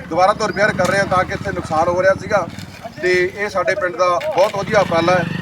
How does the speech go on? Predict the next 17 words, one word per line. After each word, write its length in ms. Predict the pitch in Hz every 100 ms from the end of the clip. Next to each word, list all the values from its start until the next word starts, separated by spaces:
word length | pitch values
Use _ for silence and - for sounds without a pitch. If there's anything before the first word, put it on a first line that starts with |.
| - -
ਪਹਿਲਾਂ 260 | 185 214 233
ਵੀ 80 | 220
ਜਿਹੜੇ 240 | 208 220
ਸੱਜਣਾ 320 | - 175 180 185
ਨੇ 60 |
ਇਹਨਾਂ 260 | 185 190 208
ਨੂੰ 100 | 202
ਬਣਾਇਆ 280 | 160 165 175
ਸੀ, 320 | 185 330 330 330 - -
ਉਹਦੇ 160 | 254 220
ਨਾਲ 80 | 226
ਵੀ 120 | 226
ਬਹੁਤ 160 | 226
ਸੇਫਟੀ 320 | 226 214 190 220
ਹੋ 140 | 190
ਗਈ 100 | 190
ਸੀ, 200 | 220